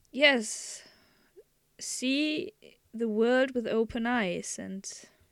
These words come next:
well, <sighs> well, we have to see the world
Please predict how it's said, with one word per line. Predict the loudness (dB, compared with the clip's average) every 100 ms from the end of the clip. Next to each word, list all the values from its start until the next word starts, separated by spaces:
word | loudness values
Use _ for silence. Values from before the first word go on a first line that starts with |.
| -8
well, | -6 -6 -8 _ _ _ _ _ _ _ _ _ _ -20 -20 -20 -20 -20 _ _ _ 2
<sighs> | 4 4 2 -8 -16 -20 _ _ _ _ _ _ _ _ _ _ _ _ _ _ _ -20 -8
well, | -4 -4 -6 -4
we | 0
have | 0 -2
to | -6
see | -2 0 2 2
the | 2
world | 4 4 4 0 -8